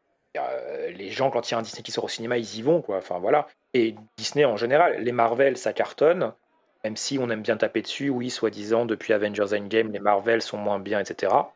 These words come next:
J'en sais rien, peut-être, moi je trouve pas. C'est différent, mais c'est autre chose. En attendant, ça cartonne quand même. Spider-Man No Way Home, ça a été le sixième plus gros succès de toute l'histoire du, du box-office, euh, mondial.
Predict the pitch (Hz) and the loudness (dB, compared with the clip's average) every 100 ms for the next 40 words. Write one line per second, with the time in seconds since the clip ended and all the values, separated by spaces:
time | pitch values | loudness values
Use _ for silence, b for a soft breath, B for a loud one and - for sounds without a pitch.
0 | _ - - 87 - - 95 117 - - | _ -6 -6 -4 -2 -2 -2 -2 -2 0
1 | 123 - - - 135 - _ _ _ _ | -2 -2 -14 -2 -2 -2 _ _ _ _
2 | - 120 - - 113 98 90 - 101 101 | -12 -8 -8 0 2 4 2 0 -6 -6
3 | - - 156 190 B _ - 98 120 156 | -6 0 0 0 B _ -6 -2 0 2
4 | 120 107 104 - - 104 - 107 107 110 | 2 2 0 2 0 0 -2 2 2 2
5 | 110 107 101 101 123 151 - - 101 95 | -2 -2 -2 0 0 0 -2 -4 -6 -8
6 | 107 113 110 - - 101 107 127 113 - | -4 -2 -2 -6 -6 -6 -6 -6 -6 -6
7 | 113 - 107 - - 95 98 - 101 - | -6 -2 -4 -4 -14 -10 -10 -8 -10 -12
8 | - 90 85 87 - _ _ - 139 220 | -10 -8 -6 -8 -10 _ _ 2 4 4